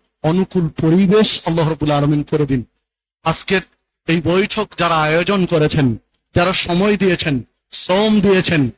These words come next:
মেধা ব্যয় করেছেন, অর্থ দিয়েছেন, উপস্থিত হয়েছেন, সকলের জন্য আল্লাহ রাব্বুল আলামিন আজকের এই ইজতেমা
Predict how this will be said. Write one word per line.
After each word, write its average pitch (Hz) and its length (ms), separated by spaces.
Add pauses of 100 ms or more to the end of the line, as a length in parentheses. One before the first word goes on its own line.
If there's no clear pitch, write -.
(260)
মেধা 185 360
ব্যয় 196 200
করেছেন, 170 480 (280)
অর্থ 202 360
দিয়েছেন, 175 480 (280)
উপস্থিত - 560
হয়েছেন, 185 420 (280)
সকলের 214 600
জন্য 196 240
আল্লাহ 190 200
রাব্বুল 175 220
আলামিন 165 420 (260)
আজকের 160 360
এই 156 100
ইজতেমা 180 600